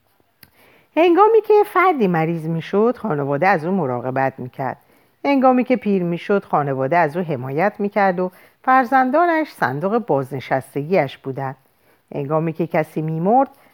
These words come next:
خانواده فرزندان یتیمش را سرپرستی می‌کرد. اگر کسی می‌خواست کلبه‌ای بسازد، خانواده پول لازم را فراهم می‌کرد.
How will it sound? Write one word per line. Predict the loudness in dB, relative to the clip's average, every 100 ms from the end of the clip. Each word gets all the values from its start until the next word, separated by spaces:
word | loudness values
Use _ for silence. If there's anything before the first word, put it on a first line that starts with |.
| _ _
خانواده | 2 2 2 2 2
فرزندان | 2 2 2 -2 -2 -2 0
یتیمش | 0 -2 -4 -2 -2 -4
را | -6
سرپرستی | -2 -4 -2 -2 -2 -4 -8 -8
می‌کرد. | -8 -4 -6 -6 _ _ _ _ _
اگر | 0 2 2
کسی | 0 -2 -4
می‌خواست | -6 -2 0 0 -4
کلبه‌ای | -2 0 2 2 2
بسازد، | 0 -4 -4 -2 0 0 -2 _ _ _ _ 0
خانواده | 2 4 2 0
پول | -2 0 2
لازم | 4 2 2 0 0
را | -2
فراهم | 0 -2 0 -2 -4
می‌کرد. | -4 -12 -8 -8